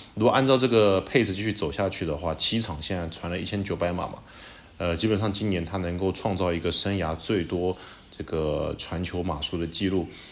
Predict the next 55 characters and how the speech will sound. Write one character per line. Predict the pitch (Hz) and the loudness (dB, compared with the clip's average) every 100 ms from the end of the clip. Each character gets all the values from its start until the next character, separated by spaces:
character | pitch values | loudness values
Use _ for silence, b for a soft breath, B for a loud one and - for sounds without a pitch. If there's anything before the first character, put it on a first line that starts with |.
| B | B
但 | 160 | 2
我 | 101 | 4
觉 | 87 104 | 4 4
得 | 135 135 143 | 6 8 8
从 | 127 110 123 147 | 6 2 2 2
比 | 123 | 0
赛 | 107 139 110 - | 4 4 4 2
来 | 95 92 110 | 2 2 2
看 | - 220 143 | 2 2 2
呢， | 87 | 2
你 | 82 | -2
可 | 85 | 0
以 | 120 | 0
明 | 98 92 131 | 0 0 0
显 | - | 0
能 | 87 95 | -2 -2
感 | 82 | -2
觉 | 76 80 | -2 -4
出 | - 92 B B B | -2 -4 B B B
他 | - 127 139 | 2 6 6
相 | - 143 | 4 4
较 | 147 131 92 | 6 6 6
于 | 87 90 101 | 2 2 0
这 | - 98 | 0 -2
个 | 90 85 82 | 2 0 0
第 | - 131 113 | 2 4 4
一 | 139 151 | 4 4
年， | 101 73 80 | 4 0 0
尤 | 90 | -2
其 | 110 | 0
是 | 98 110 95 87 - - - | 0 2 2 0 -4 -10 -2
第 | 113 113 | 0 2
一 | 127 | 2
年， | 98 73 73 - - | 2 -2 -6 -14 -10
呃， | 87 | -8
跟 | 87 101 98 98 101 | -2 0 0 -2 -2
第 | 120 113 | 2 4
一 | |
年 | 110 90 85 | 4 2 0
的， | 85 | -2
第 | - 131 | 0 6
二 | 117 | 8
年 | 98 | 8
的 | 87 | 2
前 | - 90 | 0 0
半 | 123 110 | 0 0
段 | 104 80 | 0 -2
比 | 87 | -4
起 | 104 104 | -2 0
来 | 76 | -2
呢， | 73 | -6
他 | - 107 | -6 -4
的 | |
这 | 98 113 | -2 -2
个 | 104 87 | 0 0